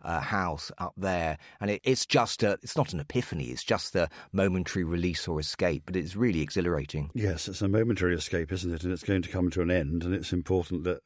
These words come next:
Speaker 2: by the end of the story she's reincarcerated. Again, she's back in the world of Missus Wilsden and tells her a lie, says that she managed to get the parrot back on her own and didn't have to get anyone's help. And Missus Wilson's response to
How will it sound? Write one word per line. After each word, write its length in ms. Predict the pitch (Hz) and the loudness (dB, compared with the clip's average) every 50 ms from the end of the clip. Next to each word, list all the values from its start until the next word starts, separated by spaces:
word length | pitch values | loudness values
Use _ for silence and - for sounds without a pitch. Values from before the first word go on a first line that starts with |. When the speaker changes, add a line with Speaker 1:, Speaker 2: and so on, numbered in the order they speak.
| _ _ - | _ _ -2
Speaker 2:
by 120 | 95 90 | 0 2
the 120 | 92 90 90 | 4 4 4
end 140 | 95 95 90 | 4 4 2
of 80 | 87 80 | -2 -4
the 80 | 78 | -6
story 400 | 76 - 101 92 87 87 90 90 | -4 0 2 2 2 2 0 0
she's 260 | 85 - - 101 95 | -2 -2 -4 -2 -2
reincarcerated. 1040 | 95 98 104 101 101 101 98 - 113 117 117 - - 73 69 73 71 - 73 - - _ - - - - - - - | 0 0 2 4 4 2 2 2 2 2 2 0 -2 -4 -4 -4 -6 -8 -10 -10 -12 _ -20 -20 -18 -18 -16 -8 -8
Again, 320 | 85 78 92 85 85 78 | -4 0 2 2 2 0
she's 220 | - - 90 76 76 | -2 -4 -6 -2 0
back 220 | - 95 87 - | 0 0 2 2
in 60 | 90 | 0
the 100 | 85 85 | 0 2
world 280 | 82 85 90 87 85 82 | 2 4 4 4 2 0
of 80 | 87 | -2
Missus 340 | 87 85 - - 101 85 80 | -2 -2 -2 -2 -4 -4 -2
Wilsden 540 | 85 90 90 92 90 85 - 87 78 80 85 - _ - - - - - - - - - - | 0 2 2 2 0 0 -2 -4 -4 -4 -6 -10 _ -20 -20 -20 -20 -20 -20 -20 -20 -14 -2
and 120 | - 98 92 | 0 0 2
tells 280 | 95 107 101 101 - | 4 4 4 4 4
her 100 | - 98 | 4 2
a 80 | 98 98 | 4 4
lie, 380 | 104 117 113 85 71 69 76 73 | 4 4 2 2 0 -2 -6 -6
says 320 | - - - 98 90 - | -6 -2 -2 -2 -2 0
that 260 | - 98 - - 107 107 | -2 -4 -4 -4 -6 -6
she 240 | - - 98 98 90 - | -2 0 0 0 0 2
managed 300 | 101 98 98 85 - - | 2 2 2 2 0 0
to 60 | 90 | 0
get 180 | 92 90 - | 0 0 0
the 120 | - - 90 | -2 -6 -4
parrot 380 | - - 104 95 92 - 98 | -2 0 0 2 2 0 0
back 240 | - 98 87 82 76 - - | 0 -2 -2 -2 -4 -4 -2
on 140 | 92 92 82 | 0 0 2
her 200 | 85 90 87 90 | 2 4 4 4
own 360 | 90 87 80 76 73 76 - | 4 4 2 0 -4 -6 -4
and 420 | - 87 87 85 85 80 - 101 101 - 104 | -2 -2 0 0 -2 -4 -6 -10 -10 -8 -6
didn't 220 | 98 95 92 87 87 | -4 -2 -2 -2 0
have 160 | 87 90 80 | -2 -2 -4
to 100 | - - | -4 -2
get 220 | 82 90 80 80 - - | 0 0 0 0 0 2
anyone's 520 | 101 95 92 80 78 80 80 78 73 - - _ - - - - | 2 4 4 2 2 0 0 -2 -4 -6 -12 _ -20 -20 -14 -4
help. 320 | - 101 87 73 - - - _ _ _ - - - - - - - - | -2 0 0 0 -2 -8 -18 _ _ _ -20 -20 -20 -20 -20 -20 -16 -6
And 140 | - 92 104 | -4 0 0
Missus 280 | 113 104 - 107 80 | 0 0 0 -2 0
Wilson's 560 | 90 104 107 104 - - 95 90 82 73 82 - | 4 4 4 4 2 0 0 0 0 -2 -6 -8
response 420 | 92 87 - - 123 131 - | -8 -6 -2 0 0 0 0
to 40 | - | -4